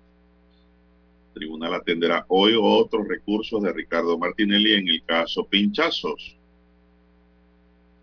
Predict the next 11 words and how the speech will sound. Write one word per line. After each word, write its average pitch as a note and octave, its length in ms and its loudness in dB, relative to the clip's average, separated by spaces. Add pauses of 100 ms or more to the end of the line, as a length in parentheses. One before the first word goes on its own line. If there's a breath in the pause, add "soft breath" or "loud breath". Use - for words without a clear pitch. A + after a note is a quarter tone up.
(1500)
También C#3 420 2
proteja A#2 560 2
a G#2+ 40 0
los F#2+ 240 0
depredadores F2+ 1500 -2 (140)
y F2 160 -12
estará E2 340 -6
salvando E2 460 -4
a D#2+ 60 0
los E2+ 120 -2
océanos. A#2 880 0